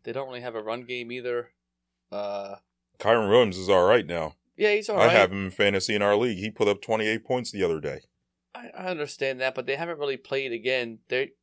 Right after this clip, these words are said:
Speaker 1: they're an interesting team. I'll give them that. I'm not really necessarily scared of them at all in that sense.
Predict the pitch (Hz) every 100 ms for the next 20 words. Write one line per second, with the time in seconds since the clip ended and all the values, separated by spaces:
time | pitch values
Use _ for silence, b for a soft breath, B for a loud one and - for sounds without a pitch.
0 | _ _ _ _ _ _ _ _ _ _
1 | _ _ _ _ 160 170 170 170 151 131
2 | 127 104 95 _ _ - 117 120 113 98
3 | 85 - - 110 123 123 113 117 117 113
4 | 107 117 110 107 104 - 110 110 110 107
5 | 104 104 107 110 107 110 113 - -